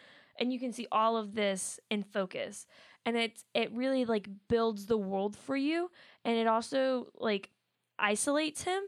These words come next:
because he is within, like, a window. And so you get this feeling that is throughout the film that he is, like, isolated, that he is somehow, he, he's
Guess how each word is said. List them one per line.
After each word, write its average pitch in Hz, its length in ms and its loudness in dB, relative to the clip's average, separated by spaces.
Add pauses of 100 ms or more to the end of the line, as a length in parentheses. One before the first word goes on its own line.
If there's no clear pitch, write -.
because 262 300 0
he 254 140 2
is 220 140 -2
within, 226 600 -2
like, 247 300 -2
a 247 100 4
window. 269 500 2
And 226 140 -2
so 247 80 -4
you 226 140 0
get 226 160 -6
this 233 160 -8
feeling 233 440 -4 (300)
that 208 220 0
is 208 280 -4 (120)
throughout 220 260 0
the 214 60 -6
film 214 320 -2
that 202 100 -6
he 202 260 -2
is, 190 120 0
like, 190 260 -4 (100)
isolated, 185 720 -2
that 190 180 -4
he 214 260 -2
is 202 160 2
somehow, 196 680 0 (720)
he, 214 500 -6
he's 214 420 -6